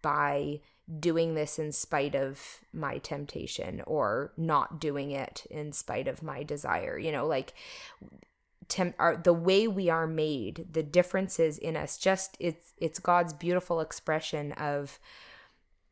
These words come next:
you know, we are all, we are not boring robots. We have, we are, we have these differences, and we get to glorify him in all, lots of different ways. Um, and so for some of us, that means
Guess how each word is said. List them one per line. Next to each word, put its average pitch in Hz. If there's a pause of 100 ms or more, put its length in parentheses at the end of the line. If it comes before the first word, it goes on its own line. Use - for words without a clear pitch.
(460)
you 175
know, 143
we 165
are 175
all, 160 (140)
we 185
are 175
not 160
boring 160
robots. -
We 175
have, 165 (840)
we 170
are, 151
we 175
have 175
these 160
differences, 151
and 165
we 165
get 165
to 165
glorify 160
him 156
in -
all, -
lots 170
of 151
different 151
ways. - (520)
Um, 143 (100)
and 160
so 160
for 170
some 165
of 160
us, 147
that 143
means 147